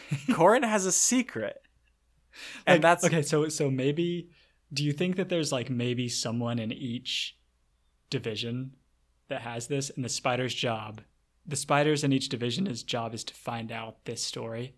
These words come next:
Speaker 2: Exactly. Exactly. Yeah. And they're doing all this other stuff to make it seem real, right? Like, they have all of the, like, harpies come around, the gargoyles fly around, and they're like, "Uh-oh, who are they looking for? Who are they looking for?"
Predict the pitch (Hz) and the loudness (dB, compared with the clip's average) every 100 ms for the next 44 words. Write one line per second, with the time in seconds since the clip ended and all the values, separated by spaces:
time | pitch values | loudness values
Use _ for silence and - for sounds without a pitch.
0 | _ 139 107 135 123 - - _ _ _ | _ -8 0 0 0 -8 -20 _ _ _
1 | 139 139 190 170 98 87 - _ _ - | -2 2 2 2 -6 -12 -18 _ _ 0
2 | 147 110 - - 175 180 185 139 143 156 | 0 0 -10 0 2 6 4 4 2 4
3 | 185 170 151 147 - 143 143 135 - 135 | 6 6 6 4 2 2 2 2 2 6
4 | 127 123 - 131 127 - - - 127 120 | 6 4 0 0 0 -2 -2 -2 0 -2
5 | 98 107 101 90 98 104 113 127 123 135 | -2 -2 -2 -4 0 2 2 2 0 0
6 | 120 135 131 135 - - - - - 139 | 0 4 6 6 4 -10 -20 -6 2 4
7 | 143 127 131 127 117 - - 117 120 135 | 4 2 2 4 4 0 2 2 2 0
8 | 135 127 - 135 131 127 127 123 117 110 | 0 -2 0 2 2 2 2 0 4 4
9 | 117 123 123 127 123 - 131 120 117 120 | 4 2 2 2 0 0 4 4 4 4
10 | 120 120 120 127 135 - - - - 127 | 2 2 0 -2 -8 -14 -20 -14 -6 -2
11 | 92 - 135 135 101 95 - 131 127 120 | -2 -2 -4 0 -2 -4 -6 0 2 4
12 | 131 123 113 110 107 139 127 123 127 110 | 2 -2 -6 -8 0 2 4 2 0 -4
13 | - 101 - | -6 -8 -8